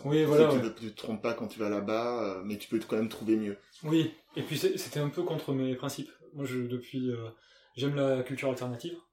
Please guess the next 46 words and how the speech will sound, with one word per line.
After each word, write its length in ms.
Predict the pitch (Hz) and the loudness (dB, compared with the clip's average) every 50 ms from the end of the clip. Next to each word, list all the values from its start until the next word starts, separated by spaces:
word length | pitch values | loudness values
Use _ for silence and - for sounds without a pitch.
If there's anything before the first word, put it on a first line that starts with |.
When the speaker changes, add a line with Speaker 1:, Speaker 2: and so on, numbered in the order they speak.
| _ _ _ - | _ _ _ -14
Speaker 1:
donc, 280 | 127 120 117 117 - 123 | -12 -12 -12 -10 -8 -8
euh, 40 | 113 113 110 110 110 107 107 107 107 104 - _ _ _ - - - _ _ - | -8 -8 -10 -10 -12 -14 -14 -14 -18 -20 -20 _ _ _ -20 -20 -20 _ _ -16
aussi 120 | - 123 | -12 -8
bien 120 | 110 120 | -6 -6
musicale 580 | 117 117 113 - 117 - - 123 120 123 123 120 | -6 -6 -6 -8 -10 -8 -6 -4 -4 -2 -4 -4
que, 120 | - 120 110 107 107 | -6 -10 -12 -12 -14
enfin, 240 | - - 117 110 107 104 104 110 135 | -12 -12 -12 -12 -12 -14 -18 -18 -14
en, 120 | - 135 | -12 -12
en 40 | 120 | -10
tout, 260 | 110 156 156 151 143 120 | -8 -8 -6 -4 -4 -4
euh, 40 | 113 | -4
je 80 | - - | -6 -8
suis, 120 | - 135 | -6 -4
Speaker 2:
Ouais. 140 | 117 104 104 - - _ _ _ _ | -4 -4 -4 -6 -12 _ _ _ _
Speaker 1:
je 80 | - | -14
suis, 100 | - 131 | -12 -10
j'étais 220 | 117 - - - 117 | -10 -10 -10 -8 -8
bercé, 340 | 117 117 117 - 139 131 120 | -6 -8 -4 -2 0 0 0
euh, 180 | 113 113 113 - | -2 -4 -6 -6
par 100 | 120 120 | -6 -6
la 100 | 117 117 | -6 -6
culture 260 | - 131 123 - 131 | -8 -10 -8 -6 -6
alternative. 480 | 127 117 127 123 120 120 - 156 160 320 - - - _ _ _ _ _ _ - _ _ _ _ _ _ _ _ _ - | -4 -4 -4 -4 -6 -4 -4 -4 -6 -6 -8 -16 -20 _ _ _ _ _ _ -20 _ _ _ _ _ _ _ _ _ -6
Et 40 | 117 | -4
bon, 140 | 127 135 | -2 2
voilà, 180 | 131 135 139 139 | 2 4 4 4
acheter 300 | 131 120 - - 143 135 | 2 2 -2 -2 -4 -4
des, 320 | 117 113 113 113 110 113 | -2 -4 -6 -6 -8 -6
des 100 | 113 123 | -6 -6
produits, 440 | 120 - - 127 120 120 131 131 131 123 | -6 -4 -4 -4 -2 -2 -2 0 0 -2
euh, 80 | 113 - | -2 -4
faits 180 | - - 131 117 | -6 -8 -6 -4
à 20 | |
l'autre 160 | 120 123 117 | -4 -6 -6
bout 100 | 113 127 | -8 -8
du 120 | 120 123 127 | -6 -6 -4
monde 360 | 127 135 135 135 123 120 117 | -2 -2 -2 -2 -2 -4 -6
dans 140 | 117 117 117 | -6 -10 -10
des, 240 | 113 110 110 113 113 | -10 -10 -10 -10 -10
euh, 200 | 117 117 113 113 113 | -10 -10 -10 -10 -10
conditions 400 | 123 120 113 113 - - 135 123 | -10 -10 -8 -8 -6 -6 -4 -4
un 60 | 120 | -4
peu 120 | 123 123 | -4 -4
déplorables, 500 | 120 120 120 - 131 123 143 147 143 131 | -4 -6 -6 -6 -4 -4 -2 -2 -4 -4
c'était 240 | - - 131 - 131 | -6 -8 -8 -8 -8
pas, 560 | - - 135 131 127 123 120 113 110 107 - | -2 -2 0 0 0 0 -2 -4 -6 -10 -14